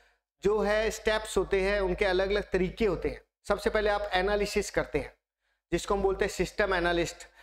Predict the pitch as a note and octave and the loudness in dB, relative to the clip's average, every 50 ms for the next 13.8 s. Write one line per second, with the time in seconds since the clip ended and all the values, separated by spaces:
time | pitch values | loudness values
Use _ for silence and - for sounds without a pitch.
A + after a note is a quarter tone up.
0 | - _ - - - A#3+ A#3+ A#3+ - - - - - _ - - A3 A#3+ A#3+ A#3+ | -8 _ -2 0 0 0 0 -2 -2 -8 -12 -16 -20 _ 0 0 2 2 2 2
1 | A3+ D#3+ F3 F#3+ G#3 G3+ - - A#3+ A3+ A3+ A#3 A3+ A3+ G#3+ F#3 F3+ F#3+ G3+ G#3 | 2 2 2 2 2 0 0 0 0 2 0 0 0 0 0 2 2 0 0 0
2 | - - F#3 E3+ - - G#3 G3 G3 - G#3 - - G#3 F#3+ F#3+ F3+ D#3 - - | 0 0 -2 0 0 0 -2 -2 -2 -6 -8 -2 0 0 2 0 0 -2 -2 -4
3 | E3+ - - - E3+ E3 E3+ D#3+ D3 D3 D3 C3+ - - _ _ - F3+ E3+ F#3+ | -4 -2 0 0 2 2 2 0 0 -2 -4 -6 -6 -10 _ _ -2 0 0 0
4 | F3+ - F#3 F3+ F#3 F3+ F3+ - F#3 F#3 - - G3+ G3 G3 F#3+ F3+ E3 D#3+ E3 | 0 0 0 2 2 0 0 0 0 0 2 2 0 2 2 0 0 0 0 2
5 | E3 E3 E3+ E3 D#3 D3 - - - D3+ - D3 C#3+ C3+ C3+ C3 C3+ C#3 C#3 - | 2 2 2 2 0 0 0 -2 -4 -6 -6 -8 -8 -4 -2 0 0 0 0 -2
6 | C#3 C3 B2 - _ _ _ _ _ _ _ - G#4+ A4 A4 A4 A3 G#3+ F#3+ - | -4 -6 -6 -8 _ _ _ _ _ _ _ 0 2 2 2 2 0 0 0 0
7 | - - G#3 F#3+ G3 F#3 - G#3 G3 F3+ E3+ D#3+ E3 D#3 D#3 D#3+ D#3 D#3 D3+ - | 0 0 0 0 0 0 0 0 0 0 2 2 2 2 2 2 2 0 0 0
8 | - D3+ D3 D3 D3 C#3 - - - - - _ - F3+ F3+ G3 G3+ G3+ G3 F3+ | 0 0 0 0 0 -2 -6 -12 -20 -20 -10 _ -2 0 0 2 2 0 0 0
9 | - G3+ F#3 - - - F3+ E3 D#3+ D3+ D#3 D3 - D#3 C#3+ C3 C3+ C3 - _ | 0 -2 -2 -2 -2 0 0 2 2 0 0 -2 0 -2 -2 -2 -4 -10 -14 _
10 | _ _ _ _ _ _ _ _ _ - B3 C4 B3+ B3+ B3+ - - - - C#4+ | _ _ _ _ _ _ _ _ _ 0 2 2 2 0 -4 -6 -10 -4 0 0
11 | C#4+ C4 C#4+ B3 - - - - - _ _ _ _ _ _ A3 B3 C4 G#3+ F#3 | 0 2 2 0 -2 -4 -8 -14 -20 _ _ _ _ _ _ -2 0 0 0 2
12 | G3 A#3+ C4 B3+ - - B3+ - - C4 C4 C4 B3 A#3+ B3 C4 B3+ A#3+ B3 B3 | 2 0 0 0 -2 -4 -2 0 0 0 0 0 0 0 0 0 0 0 0 0
13 | B3 C4+ C4+ G3+ F3 E3 E3+ D#3 - F#3 F#3 F#3+ G#3 A3+ A3 A3+ | 2 0 0 0 0 0 0 0 2 0 2 2 2 0 0 -2